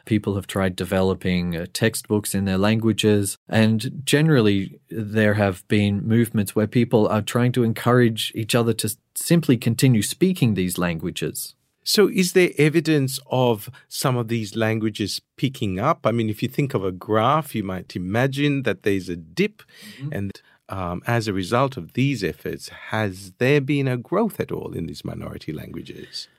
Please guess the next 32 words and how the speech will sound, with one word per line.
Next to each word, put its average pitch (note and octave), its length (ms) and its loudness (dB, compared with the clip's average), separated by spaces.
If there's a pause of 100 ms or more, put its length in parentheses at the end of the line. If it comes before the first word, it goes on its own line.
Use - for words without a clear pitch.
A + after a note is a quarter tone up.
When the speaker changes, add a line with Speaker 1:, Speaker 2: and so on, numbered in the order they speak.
(140)
Speaker 1:
Unfortunately, D3+ 1400 4
as C3 200 -2
far D#3 500 4
as C3+ 120 2
I'm B2+ 160 4
aware, G#2+ 800 4 (460)
I A#2 120 2
don't B2+ 300 4
think A#2+ 180 0
we A2 120 2
see A2 360 4
any G#2+ 220 4
such G2 320 0
pickup G2 380 0
in F#2 100 4
any F#2+ 220 4
of D#2+ 80 0
these E2+ 200 -2
minority F2 760 2 (300)
languages. F#2+ 880 0 (120)
In A2 160 0
fact, A#2 340 -2
what A2 220 2
we G2+ 140 -2
see G#2 260 0
universally F#2 800 0
across F2+ 380 -2
all F#2 180 2
of E2 60 0
those E2+ 240 0
minority E2+ 500 0
languages E2 640 -4